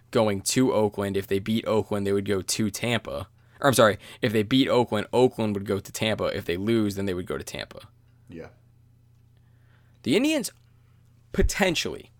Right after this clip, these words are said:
Speaker 1: could have to travel from D C to Oakland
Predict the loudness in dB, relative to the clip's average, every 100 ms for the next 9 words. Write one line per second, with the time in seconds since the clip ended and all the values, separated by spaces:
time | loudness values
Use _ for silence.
0 | _ _ -18 -18 _ -6 0 2 2 0
1 | -4 -8 2 2 2 -4 -8 -10 _ _
2 | _ _ 2 4 4 2 0 0 0 0
3 | -2 -4 -10 _ -20 _ _ -4 0 0
4 | 2 2 2 2 -4 -4 -10